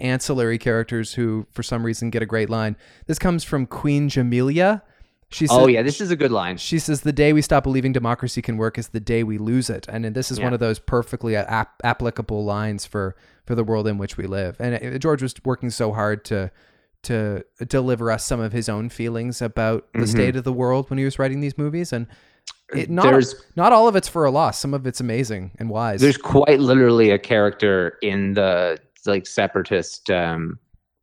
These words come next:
Speaker 2: like, uh, in, in, in, in one of the, the banks who's taking part of the separatists who's selling out the galaxy for wealth.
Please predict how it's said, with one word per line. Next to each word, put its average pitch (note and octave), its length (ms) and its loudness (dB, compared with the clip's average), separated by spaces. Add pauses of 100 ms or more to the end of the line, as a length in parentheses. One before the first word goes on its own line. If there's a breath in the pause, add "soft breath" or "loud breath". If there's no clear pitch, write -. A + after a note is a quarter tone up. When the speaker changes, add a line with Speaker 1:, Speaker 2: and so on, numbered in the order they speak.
Speaker 2:
like, F#2+ 160 -4 (1120)
uh, F2+ 220 -2
in, A#2 140 4
in, C#3 220 4
in, D#3+ 280 6
in E3+ 160 10
one G3+ 160 8
of F#3+ 140 6
the, D#3 220 4
the C#3 120 4
banks C#3+ 480 -2
who's B2 140 -4
taking D3 300 -2
part C3+ 200 0
of C3 80 -2
the B2 40 -4
separatists A#2+ 640 -6
who's G#2 140 -10
selling B2 300 -2
out A#2 120 -4
the - 80 -20
galaxy G#2 540 -6
for G#2+ 160 -12
wealth. F2 280 -6